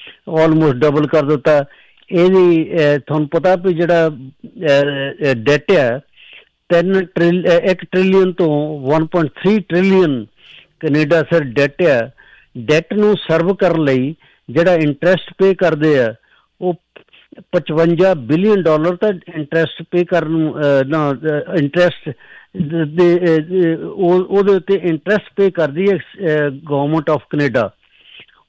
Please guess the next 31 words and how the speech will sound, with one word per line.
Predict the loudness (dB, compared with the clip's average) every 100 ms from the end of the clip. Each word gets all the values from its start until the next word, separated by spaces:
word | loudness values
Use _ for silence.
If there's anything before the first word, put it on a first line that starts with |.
| _
ਉਹਦਾ | 0 0 2
ਇੰਪੈਕਟ | 2 0 0 -2 -4 -10 -12 -12 _ _ _ _ -20 -6
ਹਾਲੇ | -2 2 2
ਹੋਣਾ, | 2 0 2 0 -2 -10 -20 -12 -2
ਮੈਨੂੰ | 2 2 2
ਲੱਗਦਾ | 2 2 0
ਵੀ | 0 0
ਮਿਸਟਰ | 0 0 -4
ਕਾਰਨੀ, | 0 2 2 2 2 0 -2 -10 _ _ _ -10
ਅਹ, | -2 2 2 2 0 -4 -6
it's | -4 -2 2
too | 2
early, | 2 0 -2
ਅਹ, | -6 -4 -2
to | -2 -4
say | -4 0 2
that, | 2 2 0 -6 _ _ _ -6
but | -2
definitely | -2 -2 -2 0 2 2 2
he | 2 0
have | 0 -2
to | -2 -2
answer | -2 -4 -2 -2
those, | -2 -2 -8 _ _ -6 0
these | 0 0 -2
questions | -2 0 0 0 0 -4 -8 -10 -20 -20 _ _ -4
ਕਿ |
ਜਿਹੜਾ | 0 2 0
ਡੈਫੀਸਿਟ | 2 0 -2 -2 -4 0
ਹੈ | 0
ਇੰਨਾ, | 2 0 -2